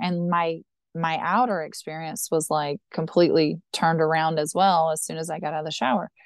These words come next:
So, um, just a word of advisement from one mom to another,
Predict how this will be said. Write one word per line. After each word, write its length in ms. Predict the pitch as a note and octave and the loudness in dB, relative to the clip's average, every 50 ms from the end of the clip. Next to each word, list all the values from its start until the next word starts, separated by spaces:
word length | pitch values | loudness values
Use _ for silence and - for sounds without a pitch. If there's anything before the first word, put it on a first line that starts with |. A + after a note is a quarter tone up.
| - - - _ | -20 -20 -14 _
So, 440 | - - - G3 F#3+ F#3 F3+ F3 - _ _ _ _ _ _ _ _ _ _ _ _ - | -4 0 2 4 4 4 4 2 -2 _ _ _ _ _ _ _ _ _ _ _ _ -2
um, 540 | G#3 G3+ F#3+ F#3 F3+ F3 E3 E3 D#3+ E3 F3 F3+ G#3+ _ _ _ _ _ _ _ _ - | 0 0 0 0 -4 -4 -6 -8 -10 -12 -14 -18 -20 _ _ _ _ _ _ _ _ -8
just 200 | - A3 G#3+ - | -6 -2 2 4
a 60 | C4+ | 6
word 220 | B3+ A#3+ A3+ A#3 A#3 | 6 6 6 6 6
of 100 | A#3 A#3+ | 4 2
advisement 640 | A#3 A3+ G#3+ G3 F#3+ G3 G3 G3+ G3+ G3 - - | 2 2 2 2 2 2 0 -2 -2 -4 -4 -6
from 220 | - F3+ F3+ F3+ F3 | -6 -6 -4 -2 -2
one 220 | E3+ F3+ F#3 F#3+ | 0 0 0 2
mom 260 | F#3 F#3 F#3 F#3 F#3+ | 2 2 0 0 -2
to 140 | - - G#3 | -2 -2 0
another, 540 | G#3+ G#3 F3+ E3 E3 E3 E3 E3+ F3 F#3+ | 2 2 2 2 0 0 0 -2 -2 -4